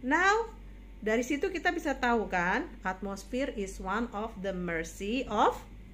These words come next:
Allah Subhanahu wa taala. Because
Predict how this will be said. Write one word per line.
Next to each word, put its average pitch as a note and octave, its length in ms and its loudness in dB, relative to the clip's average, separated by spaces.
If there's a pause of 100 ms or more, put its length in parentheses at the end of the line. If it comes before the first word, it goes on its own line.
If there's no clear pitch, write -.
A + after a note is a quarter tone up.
(140)
Allah A#3 880 4
Subhanahu A3+ 640 0
wa B3 160 2
taala. D4+ 800 4 (520)
Because C4+ 1080 2